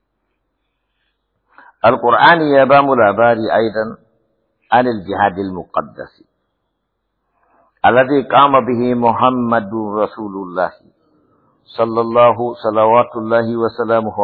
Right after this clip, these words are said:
alaihi. Wal muslimuna ma'ahu, da musulman da ke tare da shi, fi gazawatihi. وكان به ظهور الإسلام. Wanda musulunci ya bayyana ta dalilin wannan jihadi.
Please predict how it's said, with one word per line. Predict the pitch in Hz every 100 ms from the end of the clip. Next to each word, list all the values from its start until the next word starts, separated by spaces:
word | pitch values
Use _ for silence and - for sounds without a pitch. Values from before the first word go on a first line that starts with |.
| 101
alaihi. | 90 85 85 _ _ _ _ _ _ _ _ _
Wal | 113 131 143
muslimuna | 147 143 151 143 143 147 139
ma'ahu, | 135 - 123 120 131 - _ _
da | 104 127
musulman | 123 123 123 131 143
da | 131
ke | - 110
tare | - 101 117
da | 104 -
shi, | - - _ _ _
fi | 139 127 104
gazawatihi. | 113 107 107 110 - 87 - _ _ _ _ _ _ _ _ _ _ _ _ _ _ _
وكان | 95 - 127 127 113
به | 113 113 131 139 - _ -
ظهور | 101 123 117 123 107
الإسلام. | 85 90 90 80 62 - _ _ _ _ _ _ _ _ _ _ _ _
Wanda | 107 131 135
musulunci | 147 147 170 175 143 135
ya | 131 135
bayyana | 117 107 107 101 85 - _ -
ta | 127
dalilin | 107 104 143 151 135
wannan | 110 107 98 95
jihadi. | 80 87 78 -